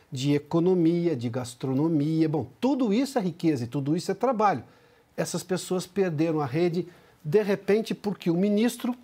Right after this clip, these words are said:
A-, Alexandre de Moraes, que teve a confi-, a, a confirmação da sua tese ali, do, do seu entendimento pela primeira turma, se não me engano, achou que porque não tinha um representante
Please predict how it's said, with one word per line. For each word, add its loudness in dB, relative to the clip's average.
A-, -6
Alexandre -2
de 0
Moraes, 2
que -8
teve 2
a 0
confi-, -2
a, 0
a -4
confirmação 0
da -2
sua 0
tese -2
ali, 0
do, -8
do -10
seu 0
entendimento -2
pela -2
primeira 0
turma, -2
se -4
não 0
me 2
engano, 0
achou 0
que -4
porque -4
não 2
tinha 0
um 4
representante 0